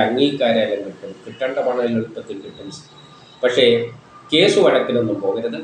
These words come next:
വേണ്ടാത്ത ശത്രുതയെല്ലാം വലിച്ച് പെട്ടെന്ന് ശത്രുതകളെല്ലാം ഉണ്ടാകാൻ സാധ്യതയുള്ളൊരു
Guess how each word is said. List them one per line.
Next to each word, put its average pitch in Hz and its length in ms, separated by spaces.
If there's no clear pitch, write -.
വേണ്ടാത്ത 165 440
ശത്രുതയെല്ലാം 131 720
വലിച്ച് 120 300
പെട്ടെന്ന് 220 360
ശത്രുതകളെല്ലാം 147 760
ഉണ്ടാകാൻ 127 440
സാധ്യതയുള്ളൊരു 113 720